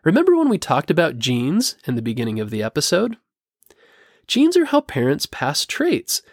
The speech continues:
like brown hair, big feet, or freckles, onto their children. In nineteen forty-four, a scientist named Oswald Avery first showed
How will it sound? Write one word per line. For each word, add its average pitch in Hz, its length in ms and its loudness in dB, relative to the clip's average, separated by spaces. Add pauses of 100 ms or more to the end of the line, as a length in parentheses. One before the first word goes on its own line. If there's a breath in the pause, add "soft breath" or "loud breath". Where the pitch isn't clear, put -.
(280 soft breath)
like 92 200 -10
brown 104 300 -4
hair, 196 500 2
big 147 300 0
feet, 190 360 -2
or 120 140 -2
freckles, 151 600 0
onto 120 300 -2
their 170 140 4
children. 131 640 -2 (800 soft breath)
In 139 100 -2
nineteen 302 380 4
forty-four, 139 720 -2 (420 soft breath)
a - 80 -4
scientist 208 680 0
named 113 240 -6
Oswald 220 540 0
Avery 127 420 0
first - 380 0
showed 120 380 -2